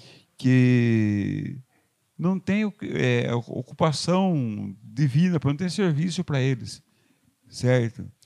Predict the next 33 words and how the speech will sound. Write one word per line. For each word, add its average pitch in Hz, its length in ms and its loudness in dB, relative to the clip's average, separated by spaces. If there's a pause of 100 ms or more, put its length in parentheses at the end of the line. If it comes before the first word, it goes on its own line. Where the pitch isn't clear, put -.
(540)
Não 127 160 -2
é 214 140 4
pre-, 180 280 0
ou 127 220 2
aí 170 400 0
entra, 180 260 -4
não 110 120 -4
tô 127 100 -2
puxando - 260 -4
o 139 40 0
saco 139 260 -2
de 123 60 -6
presidente 123 580 -2
nenhum. 131 320 -2 (1040)
É 139 120 0
a, 139 160 0 (180)
a, 123 600 0
como 123 160 -8
que - 100 -14
fala? 156 260 2 (140)
A, - 80 0
a - 20 -2
tecnologia, 151 1000 2 (440)
ela 127 160 -2
tá 147 140 -6
tão 175 200 -2
avançada 143 600 0
que - 120 -8
um 175 120 0
homem 190 220 0
toca 196 220 -4
uma 196 100 -2
fábrica. 160 460 -4